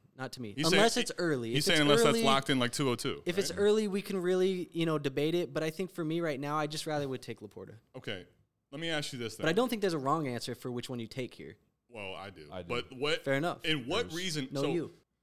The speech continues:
Speaker 2: listen, you, you're on trial right now. You have to answer for your crimes. What, why is Sam Laporta for you in a different tier than Trey McBride? What, what differentiator is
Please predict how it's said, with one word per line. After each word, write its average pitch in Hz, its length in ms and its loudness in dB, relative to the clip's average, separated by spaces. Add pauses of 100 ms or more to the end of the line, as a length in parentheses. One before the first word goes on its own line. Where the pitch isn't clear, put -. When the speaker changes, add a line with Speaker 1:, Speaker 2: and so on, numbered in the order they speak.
Speaker 2:
listen, 90 340 -14
you, 107 120 -14 (240)
you're 135 140 -6
on 135 120 -4
trial 98 320 -4
right 76 160 -14
now. 76 140 -18
You 90 80 -12
have 107 100 -12
to 98 80 -12
answer 95 240 -12
for - 160 -20 (100)
your 90 100 -20
crimes. 85 460 -12 (100)
What, 117 240 -12
why 160 600 -2 (420)
is 139 200 -4
Sam 139 220 -2
Laporta 123 280 -6
for 117 140 -10
you 101 440 -10 (340)
in 104 140 -16
a 95 100 -14
different 98 360 -14 (100)
tier 123 240 -8
than 95 220 -16
Trey 101 140 -10
McBride? 87 420 -16
What, 131 200 -10 (120)
what 139 240 -12
differentiator 98 760 -14
is 85 100 -20